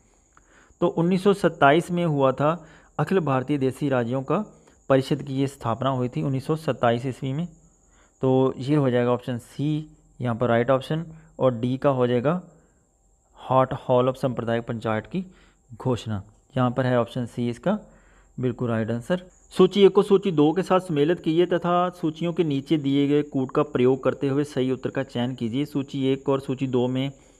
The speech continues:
जो नाम दे रखे हैं हमने उनको मिलाना है। अभिनव भारत समाज, बी ऑप्शन है अनुशीलन समिति, सी ऑप्शन है गदर पार्टी, या डी ऑप्शन है स्वराज पार्टी। तो सबसे पहले अभिनव भारत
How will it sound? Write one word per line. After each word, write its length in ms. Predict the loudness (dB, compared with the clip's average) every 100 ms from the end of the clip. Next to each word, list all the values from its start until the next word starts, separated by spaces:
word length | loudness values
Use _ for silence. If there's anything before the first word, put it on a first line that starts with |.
| -20 -20 -20 -20 -20 _
जो 380 | 4 8 8 6
नाम 300 | 2 0 0
दे 120 | 2
रखे 200 | 0 -2
हैं 60 | -4
हमने 200 | -4 -4
उनको 200 | -4 -4
मिलाना 340 | -2 -2 -2
है। 180 | -4 -4 -8 _ _ _ _ _ _ 2
अभिनव 380 | 2 4 2 2
भारत 300 | 2 0 0
समाज, 380 | -2 -2 -2 -6 -18 _ _ -16
बी 220 | -4 2
ऑप्शन 260 | 2 2 -2
है 100 | -2
अनुशीलन 420 | -2 -2 -2 -2
समिति, 440 | -2 -4 -4 -4 -8
सी 240 | -4 0
ऑप्शन 240 | 2 0 -4
है 100 | 0
गदर 220 | 0 0
पार्टी, 460 | 0 0 0 -4 -8 -12 _ -6
या 80 | -2
डी 180 | 0 0
ऑप्शन 200 | 0 -4
है 80 | -4
स्वराज 440 | -2 0 0 -2
पार्टी। 360 | -4 -6 -8 -12 -18 _ -20 _ _ _ _ 2
तो 180 | 4 4
सबसे 320 | 0 -2 -2
पहले 280 | 2 2 2
अभिनव 380 | 2 0 0 0
भारत 380 | 0 0 0